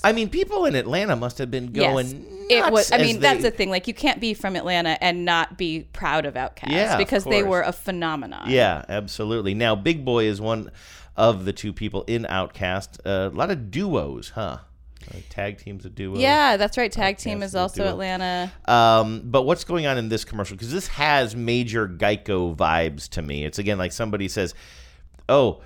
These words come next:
Speaker 1: we finally bought our Big Boi house,"
Speaker 2: Yes,
Speaker 1: right?
Speaker 2: well, it is. It's, it sort of plays on the, the joke of, you know, when you say something is, like, "Put on your Big Boi pants" or
Speaker 1: Mm-hmm.
Speaker 2: whatever.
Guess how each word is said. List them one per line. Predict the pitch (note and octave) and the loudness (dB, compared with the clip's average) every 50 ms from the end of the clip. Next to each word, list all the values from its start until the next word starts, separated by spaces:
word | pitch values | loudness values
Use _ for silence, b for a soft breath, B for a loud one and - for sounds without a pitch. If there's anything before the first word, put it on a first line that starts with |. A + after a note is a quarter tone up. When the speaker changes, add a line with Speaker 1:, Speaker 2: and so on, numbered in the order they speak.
| b b b | b b b
Speaker 1:
we | - A#2+ B2 | -4 -2 -2
finally | A#2 C3+ D3 D#3 D#3+ D#3+ | 2 2 2 2 2 2
bought | C#3 B2 A#2+ B2 | 2 4 4 4
our | C#3 D3 C#3 | 4 2 2
Big | - G3 G#3 F3+ D#3 | 2 2 2 2 0
Boi | C3 A2+ G2 F2 D#2+ | 0 2 2 2 2
house," | E2 F2 E2 D2 C#2+ - | 2 2 2 4 4 4
Speaker 2:
Yes, | G3 D#3+ - - | 4 4 4 4
Speaker 1:
right? | - | 4
Speaker 2:
well, | - C#4+ C#4+ | 6 6 6
it | D4 C#4+ | 6 6
is. | C4+ C4 C4+ | 4 4 4
It's, | C4+ B3+ - | 2 0 2
it | C4+ C4 C#4+ - | 0 0 0 -2
sort | - - E4 C4 A#3 | -4 -2 0 0 0
of | A3+ A3+ | -2 -2
plays | - - A3+ G3+ G3 F#3+ F#3 | -2 0 2 2 2 2 0
on | G3+ F3+ F3 F3 | 0 -2 0 0
the, | E3+ E3 E3 C#3+ E3+ | 0 0 -2 -2 -2
the | E3+ E3+ | -4 -6
joke | - - - - F3+ D#3+ D#3+ D#3+ - | -6 -8 -2 0 0 2 2 0 0
of, | D#3+ D#3 D#3 - | -2 -4 -4 -4
you | F3+ E3+ | -4 -2
know, | D3+ | -2
when | D3+ D#3+ E3 | -2 -2 -4
you | E3 | -6
say | D#3 - - D#3 | -4 -4 -4 -4
something | D3+ - - D#3+ - E3 E3 | -4 -4 -8 -8 -6 -6 -6
is, | D3+ - | -6 -6
like, | C#3+ C#3 C#3+ - | -6 -8 -8 -6
"Put | - - E3 | -6 -4 -4
on | D#3+ D#3 D3 | -2 -4 -6
your | D3+ D3+ | -6 -6
Big | D#3+ D#3 D#3 D3+ | -6 -6 -6 -6
Boi | C#3+ C3 B2+ | -8 -8 -8
pants" | C#3+ - - C#3+ C#3 C3+ - G#2 | -8 -8 -8 -8 -8 -8 -6 -6
or | A2+ | -4
Speaker 1:
Mm-hmm. | A2+ A2 | -4 -2
Speaker 2:
whatever. | C#3+ C#3+ C#3+ C#3 C#3 C3 B2+ | -2 -2 -2 -2 -4 -6 -8